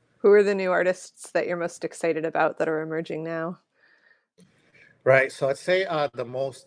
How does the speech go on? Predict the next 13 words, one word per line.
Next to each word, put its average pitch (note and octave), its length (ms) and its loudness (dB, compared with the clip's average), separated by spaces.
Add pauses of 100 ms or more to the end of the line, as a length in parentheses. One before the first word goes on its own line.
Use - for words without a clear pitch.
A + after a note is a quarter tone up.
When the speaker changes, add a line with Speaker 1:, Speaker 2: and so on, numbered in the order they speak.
(160)
Speaker 2:
uh, A2 440 -8 (120)
popular B2+ 380 -6
one C3 320 -10
of A2 160 -12
the G#2+ 80 -20
new G#2+ 140 -18
generation A2 400 -8
is G#2 80 -18
Denzel A2 420 -6
Curry, A#2+ 400 -4 (480)
who's A#2+ 160 -10
also, C3 380 0
uh, A2+ 340 -4